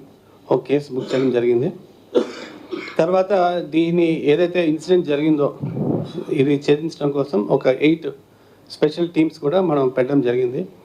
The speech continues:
ఈ ఒక డీసీపీ గారు, డీసీపీ రూరల్, ఆ, శ్రీనివాస్ గారు, అదేవిధంగా, ఆ, గతంలో ఇక్కడ పనిచేసిన రమణమూర్తి గారు, తర్వాత ఈస్ట్,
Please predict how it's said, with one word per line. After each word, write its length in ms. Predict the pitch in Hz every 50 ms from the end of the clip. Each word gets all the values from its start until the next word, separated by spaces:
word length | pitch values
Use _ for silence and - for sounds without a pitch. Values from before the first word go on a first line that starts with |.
| - - - - - - - - - 180 170 139 143 -
ఈ 100 | 117 -
ఒక 480 | 147 147 143 143 143 147 139 139 139 135 123 127
డీసీపీ 380 | 135 151 147 - 143 151 147
గారు, 300 | 139 139 131 131 165 196 - -
డీసీపీ 540 | 120 127 127 - 156 147 - 139 135 131 127
రూరల్, 380 | 120 131 139 143 160 180 202 196 -
ఆ, 180 | 131 123 120 120 120 131 147 143
శ్రీనివాస్ 380 | - - 139 135 143 143 131 -
గారు, 220 | 131 131 135 -
అదేవిధంగా, 580 | - 147 175 180 - 131 127 131 131 135 160 180 - - - - - - - - _ - -
ఆ, 280 | - 135 135 135 135 135 127 123 -
గతంలో 260 | 139 143 170 175 175
ఇక్కడ 160 | 165 - 160 147
పనిచేసిన 520 | - 143 139 139 147 143 139 - 139 127
రమణమూర్తి 460 | 120 123 131 139 139 135 131 - 135
గారు, 300 | 131 131 127 127 151 170 - - - - -
తర్వాత 460 | 131 131 139 127 131 120 120 123 -
ఈస్ట్, 420 | - - 131 143 156 147 - -